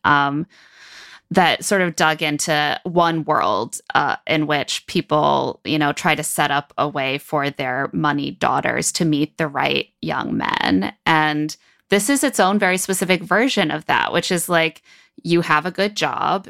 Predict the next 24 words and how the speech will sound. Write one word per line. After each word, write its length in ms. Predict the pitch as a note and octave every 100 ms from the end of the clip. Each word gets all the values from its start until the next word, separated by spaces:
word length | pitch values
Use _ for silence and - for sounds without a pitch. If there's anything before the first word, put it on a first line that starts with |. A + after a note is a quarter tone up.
| _
your 200 | F3 E3
son 440 | - C#3+ C#3+ E3
goes 320 | E3 D3 D3
to 80 | -
college, 420 | - G2+ G#2 F#3
and 80 | F#3+
in 100 | D#3
the 60 | D#3
summer 440 | - C3+ C#3 D3
he 360 | D#3 E3+ D#3 D3+ -
works 320 | C#3 - -
at 100 | D#3
a 140 | D3+
resort 600 | D#3 F3 D#3+ D3 D3+ D#3 -
to 120 | -
make, 280 | E3+ D3 - - _ _
you 100 | F3
know, 140 | D#3 D3
money 320 | D3 D3 D3+
to 140 | -
buy 180 | D#3 C#3
a 80 | D#3
nice 300 | D#3+ D#3+ -
car. 600 | - C3+ A2+ B2+ D#3+ A#3